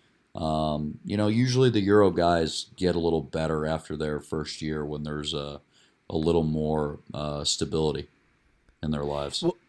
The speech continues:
Speaker 2: he seemed like a guy, you know, we keep talking about how a lot of these guys are quick learners. You know, he's, he seemed like a guy too, um, who, you know, as the season went along, you know, the issues that maybe plagued him early, uh, became less. So, you know, one of the things I was,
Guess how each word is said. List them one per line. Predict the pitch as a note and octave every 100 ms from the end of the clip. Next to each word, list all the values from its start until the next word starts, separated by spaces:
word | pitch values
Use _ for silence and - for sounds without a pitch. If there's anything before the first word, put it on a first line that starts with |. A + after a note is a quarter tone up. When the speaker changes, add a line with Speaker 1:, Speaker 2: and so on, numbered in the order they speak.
| _ _ _ _ -
Speaker 2:
he | - F#3+
seemed | - B3 A#3
like | G#3 D#3
a | C#3+
guy, | A2+ A#2+ B2 B2+ B2 B2 A2 D3 -
you | F#3+ F#3
know, | D#3
we | D3
keep | - E3+
talking | D3 D3
about | C#3+ B2
how | B2 B2
a |
lot | A#2+ B2
of | A#2+
these | A2+
guys | A#2 A2+ G2+
are | G2 _ -
quick | - C3+ -
learners. | A2 A#2 C#3+ F#3 G3 -
You | D#3 D3
know, | B2
he's, | A#2+ E3 D#3
he | F3+ D#3
seemed | G3 A3 F3
like | D#3 -
a |
guy | A#2 A#2+ A2+
too, | - C3 G2+ F#2 - - - - - C3+
um, | B2 A#2 A2+ A2 - C3+
who, | D3
you | D3 D3
know, | C3+
as | A#2+
the | B2+
season | - E3 D3
went | C#3 C3+
along, | B2 B2 A#2+ A#2+ A2+ A#2+
you | C#3 C#3
know, | C3
the | B2 C3+
issues | C#3 D3 C3+ A#2
that | B2+ A#2 A2+
maybe | B2+ B2 A#2
plagued | - C3 A#2+
him | A#2+ A#2
early, | D#3 D3+ D3 C#3 C3 B2 - - - -
uh, | B2+ A#2 A2+ A2
became | A#2+ B2 C#3 A#2+
less. | C3+ C3
So, | - D3 C#3+
you | D3+ E3
know, | D3
one | C#3+ D3
of |
the | C#3+
things | C#3 C#3 C3+
I | B2+
was, | B2 A#2 A2 -